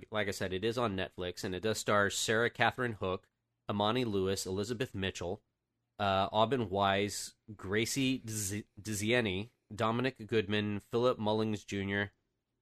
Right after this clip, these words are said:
Jason R Moore, Will Swenson, and Jonas Dylan Allen. And it's basically Romeo and Juliet with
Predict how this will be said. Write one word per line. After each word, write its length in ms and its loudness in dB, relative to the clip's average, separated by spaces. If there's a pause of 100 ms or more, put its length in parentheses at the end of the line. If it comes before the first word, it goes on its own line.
(120)
Jason 340 2
R 200 4
Moore, 260 2
Will 240 2
Swenson, 600 -2
and 220 -2
Jonas 280 -2
Dylan 360 -4
Allen. 360 -2 (1300)
And 500 4 (140)
it's 260 6 (220)
basically 840 6
Romeo 600 4
and 120 4
Juliet 580 4 (440)
with 380 2